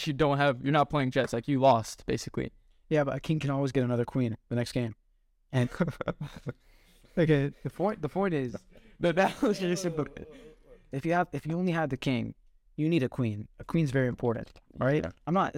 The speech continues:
Speaker 2: I'm not denying the importance of a queen, just like how, like,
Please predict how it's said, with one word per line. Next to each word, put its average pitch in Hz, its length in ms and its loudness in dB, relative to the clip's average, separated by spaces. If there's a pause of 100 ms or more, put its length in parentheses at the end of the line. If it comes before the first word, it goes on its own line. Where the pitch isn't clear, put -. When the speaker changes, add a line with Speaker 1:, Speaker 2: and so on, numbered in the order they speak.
Speaker 2:
I'm 170 100 2
not 185 180 0
denying 160 340 -2
the 131 80 -2
importance 139 340 -2
of 120 100 -2
a 117 40 -6
queen, 147 320 2
just 139 160 -2
like 135 120 0
how, 127 260 -2 (720)
like, 135 260 -2